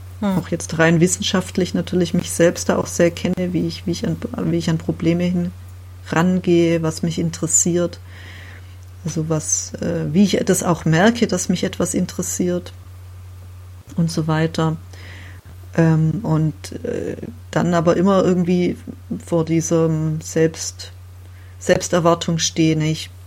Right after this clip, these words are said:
Speaker 2: könnte doch was ganz anderes machen.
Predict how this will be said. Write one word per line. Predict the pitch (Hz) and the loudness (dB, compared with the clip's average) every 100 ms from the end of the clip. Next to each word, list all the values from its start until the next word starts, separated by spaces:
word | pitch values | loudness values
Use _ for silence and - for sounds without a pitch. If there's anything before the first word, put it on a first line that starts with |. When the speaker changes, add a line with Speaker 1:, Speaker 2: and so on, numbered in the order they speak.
| - - - | -20 -18 -2
Speaker 2:
könnte | 165 165 | -2 2
doch | 170 160 | 0 0
was | 160 - | -6 -2
ganz | 147 196 190 | 2 2 2
anderes | - 196 190 147 139 - | 0 2 2 0 -2 -6
machen. | 131 - 131 | -6 -6 -10